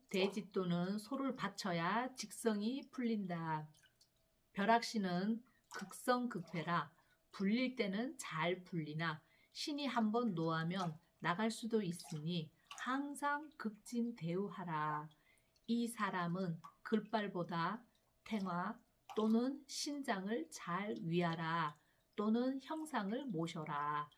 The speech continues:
장군상을 잘 모셔라. 굿할 때는 이북굿이 잘 맞는다. 외국신도 들어올 수 있는 사람이다. 이 사람은 인간의 부정이 잘 들어오고 음식에서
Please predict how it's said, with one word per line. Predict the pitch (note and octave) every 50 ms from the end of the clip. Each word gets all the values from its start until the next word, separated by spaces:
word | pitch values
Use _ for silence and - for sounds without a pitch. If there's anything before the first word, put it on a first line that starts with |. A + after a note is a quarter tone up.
| _ _ _ _ _ - _ _ _
장군상을 | - - - F#3+ G3 G3 A3 A3+ A3+ A3+ B3 A#3+ A3+ A3 A3+ A3+ A3
잘 | - - - F3 F#3 G#3 A3+
모셔라. | A3+ F#3+ E3+ E3 E3+ F3+ D#3+ D#3 D#3 D3+ D#3 D#3+ D#3 D#3 D#3 - - _ _ _ _ _ _ _
굿할 | - - A3 A3 - A3 G#3+ G#3 G#3+ -
때는 | F3+ E3+ E3 E3 E3 E3 F3+ A3 C4+ - - - _ _
이북굿이 | - F3 G3+ A3+ A3+ - C4+ B3 - - A3+ - - B3 C4 B3+
잘 | - - - E3 F3+ F3
맞는다. | D#3 D3+ E3+ E3 D#3+ E3+ E3 E3 D#3+ D#3+ D#3 D#3 D#3+ D#3 D#3 D#3 - _ _ _ _ _ _ _ _ _
외국신도 | E3+ G3 A3 B3 B3 C4 B3+ C4 - B3 A3+ G#3+ G#3 G3+ G3 G#3 A3+ A#3+ A#3
들어올 | - - F#3+ F3+ F3 F3 F3+ F#3+ G#3
수 | G3+ - - G3
있는 | F#3 E3+ D#3+ D#3 F3 A3 B3
사람이다. | A#3+ - - G#3+ G#3 G3+ F#3+ F#3 E3 D3+ D#3 D#3 D#3 D#3 D#3 D#3 D#3 D#3 E3 - _ _ _ _ _ _ _ _
이 | - A3 A#3+ A#3
사람은 | A#3 - G3+ G3 F#3 F#3+ F3+ F3 E3+ E3+ F#3+ A3 A3 - - -
인간의 | - F#3 F3 F3 F3+ G3+ G#3+ A3 A3 G#3+ G#3 -
부정이 | - F#3+ F3 F#3 F3 E3+ F3 F#3+ A3 A3
잘 | - - - E3+ F3 F3+ F3
들어오고 | - - F3+ F3 E3+ D#3+ D#3 D3+ C#3+ - G3 A3 A#3+ C4 B3+ - - - - - - -
음식에서 | F#3+ A3+ B3 C4 - - - - A#3+ A3 - - C4 C4+ C4+